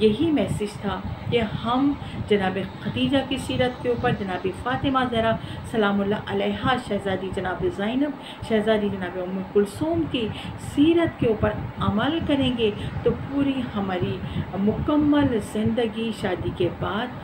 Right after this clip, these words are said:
अच्छी गुजर सकती है। तो बस आखिर में दुआ गो हूँ कि परवरदिगार पाक मोहम्मद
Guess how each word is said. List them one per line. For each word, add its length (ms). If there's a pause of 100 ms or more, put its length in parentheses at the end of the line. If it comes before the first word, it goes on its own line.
(320)
अच्छी 460
गुजर 320
सकती 460
है। 180 (400)
तो 80
बस 300 (180)
आखिर 340
में 260 (480)
दुआ 260
गो 180
हूँ 420 (380)
कि 80
परवरदिगार 580
पाक 800
मोहम्मद 540